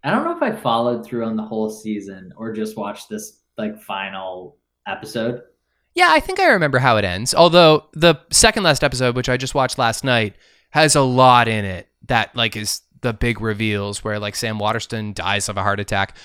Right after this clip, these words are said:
Speaker 2: which feels
Speaker 1: Yeah.
Speaker 2: really shitty, although it's, it's well set up. He's been drinking in every scene for three seasons. It just sucks because he dies kinda not himself. He dies of a heart attack in a state of, like, trying to suppress, like,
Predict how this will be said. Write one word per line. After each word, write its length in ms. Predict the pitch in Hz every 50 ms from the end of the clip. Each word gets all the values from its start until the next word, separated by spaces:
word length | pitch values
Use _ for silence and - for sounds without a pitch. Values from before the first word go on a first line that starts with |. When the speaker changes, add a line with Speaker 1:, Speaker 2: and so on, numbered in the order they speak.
| - - -
Speaker 2:
which 240 | 214 233 - -
feels 320 | - 294 311 330 311 - -
Speaker 1:
Yeah. 60 | 202
Speaker 2:
really 280 | 220 233 220 196 160 139
shitty, 520 | - - 180 175 147 127 120 120 - _ _ -
although 280 | 170 180 180 190 180 170
it's, 220 | 165 - - - _ -
it's 200 | 175 170 - 151
well 320 | 151 156 214 202 170 -
set 240 | - - 151 127 117
up. 160 | 113 110 -
He's 140 | 123 123 113
been 180 | - 127 120 120
drinking 360 | 104 117 120 120 - 120 113
in 100 | 107 101
every 220 | 101 104 - 113 110
scene 320 | - - 113 107 107 104
for 140 | - - 104
three 220 | - - 113 107 101
seasons. 540 | - - 101 101 101 123 123 127 135 - - - - - - - -
It 80 | 190
just 220 | 180 - 254 - -
sucks 220 | 202 175 170 -
because 200 | - 147 165 156
he 120 | 160 160
dies 320 | 147 156 131 139 165 170 -
kinda 260 | - - 156 151 147
not 240 | 139 123 117 113 120
himself. 520 | 120 117 107 - - 110 104 117 131 - -
He 120 | - 143 131
dies 420 | 131 123 120 127 135 127 - - _ -
of 100 | 127 123
a 60 | 123
heart 140 | 113 120 120
attack 300 | 120 - 127 113 - - -
in 100 | 123 120
a 40 |
state 380 | 110 - - - 120 113 120 -
of, 180 | - 107 - -
like, 240 | 107 107 - - - _ _ _ _ _ _ _ -
trying 540 | - - 147 123 113 113 117 123 123 123 113
to 520 | - - 135 123 120 113 110 107 107 101 _ _ _ _ _ _ _ _ _ _ _ -
suppress, 680 | - - - 143 - - - 123 120 123 - - - - _ _ -
like, 280 | 117 117 110 - -